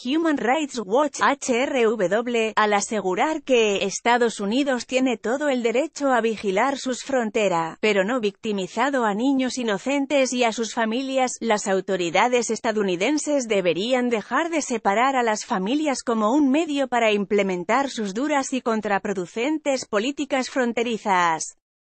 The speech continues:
"Los derechos humanos se aplican en todo Estados Unidos, incluso en las fronteras internacionales", subrayó H R W E. Horas antes, la portavoz de la Oficina del Alto Comisionado para los Derechos Humanos, Ramina Sadasani,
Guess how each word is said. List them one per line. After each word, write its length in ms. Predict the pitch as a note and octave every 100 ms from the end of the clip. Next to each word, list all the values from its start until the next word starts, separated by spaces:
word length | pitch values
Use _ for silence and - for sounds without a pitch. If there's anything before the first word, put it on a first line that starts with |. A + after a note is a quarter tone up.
| _ _ _ _ -
"Los 280 | A#3+ G#3+ F#3+
derechos 500 | F3+ G#3+ D4 C#4 -
humanos 460 | F3+ F#3 A#3+ B3 A#3
se 120 | A3+
aplican 500 | D3+ A3 C4+ B3+ A#3+
en 180 | A3+ G3+
todo 320 | A#3+ B3+ B3+
Estados 580 | A#3 G#3+ G3+ G3 G3 G3
Unidos, 600 | F3 A3 D#4+ D#4+ D#4 -
incluso 540 | B3 A3 A3 A3 - G#3+
en 160 | G3
las 220 | F#3+ F3+ -
fronteras 580 | A3+ G3 F#3+ D#4+ E4
internacionales", 1120 | D#4 C4+ B3 A#3 A3 A3 G#3+ G#3+ F#3+ E3+ E3 -
subrayó 720 | - A3+ G3 F#3 E3 E3+ A#3+
H 260 | B3 C#4+ B3
R 420 | A#3 D#4+ D#4 C#4+
W 800 | C4+ F#3+ F3+ A#3 B3 A3 F3+ A3
E. 60 | A3+
Horas 420 | G3 A#3 B3+ A#3+
antes, 540 | C4 C4+ C4 B3 A#3+ -
la 160 | G#3+ G3+
portavoz 560 | G3 G#3+ G3 A3+ B3+
de 160 | A3+ A3+
la 140 | F#3+
Oficina 520 | F3 F3 - A#3+ B3+
del 140 | A3+ G#3+
Alto 360 | D4+ D4 C4
Comisionado 760 | B3+ A3 G#3+ - F#3+ A3+ C#4+ C#4
para 240 | C4 B3
los 180 | A3+ A3
Derechos 480 | G#3+ F#3+ C4 C#4 B3
Humanos, 600 | G#3+ F#3+ E3 C#3+ D3+ -
Ramina 680 | A#3 A3 F3+ F#3+ C4 C4+ B3+
Sadasani, 840 | - G#3+ F#3+ - C4 E4+ E4 D#4